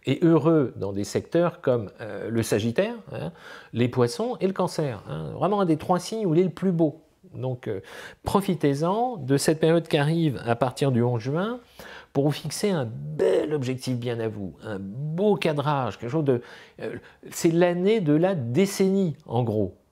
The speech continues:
Voilà, donc me loupez pas cette année qui arrive, elle arrive tous les douze ans. Cette fois-ci, me loupez pas le coche. Mettez à profit cet aspect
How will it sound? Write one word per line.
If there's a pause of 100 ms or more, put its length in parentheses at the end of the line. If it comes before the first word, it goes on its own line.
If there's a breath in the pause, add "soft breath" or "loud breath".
Voilà,
donc
me
loupez
pas
cette
année
qui
arrive,
elle
arrive
tous
les
douze
ans. (380)
Cette
fois-ci,
me
loupez
pas
le
coche. (320 loud breath)
Mettez
à
profit
cet
aspect